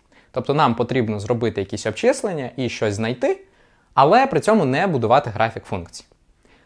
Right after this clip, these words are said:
Поїхали. Нехай маємо функцію y дорівнює два ікс мінус п'ять. Потрібно перевірити наступне.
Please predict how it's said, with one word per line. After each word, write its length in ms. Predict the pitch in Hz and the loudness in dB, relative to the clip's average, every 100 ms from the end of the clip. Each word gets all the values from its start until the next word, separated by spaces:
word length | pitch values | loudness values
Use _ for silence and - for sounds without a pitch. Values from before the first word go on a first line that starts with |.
| _ | _
Поїхали. 420 | - 202 - - - _ _ _ _ _ | 4 4 4 -4 -14 _ _ _ _ _
Нехай 300 | 151 156 262 | -4 4 6
маємо 260 | 214 196 165 | 6 4 0
функцію 520 | - 117 95 - - _ - | -2 -6 -6 -12 -20 _ 2
y 320 | 180 117 101 | 2 2 -2
дорівнює 420 | 156 262 277 220 | 0 2 2 0
два 140 | 117 | 2
ікс 400 | 131 233 233 - | 0 0 -2 -6
мінус 340 | 131 170 151 - | -4 -2 -4 -6
п'ять. 360 | - 101 - _ _ _ _ _ _ _ _ _ _ | -4 -4 -6 _ _ _ _ _ _ _ _ _ _
Потрібно 600 | - 123 226 262 262 262 254 _ | -4 0 2 4 4 2 -2 _
перевірити 720 | 147 131 143 208 214 196 196 - | 0 2 4 4 4 2 -2 -4
наступне. 480 | 143 - 110 - | -4 -2 -6 -8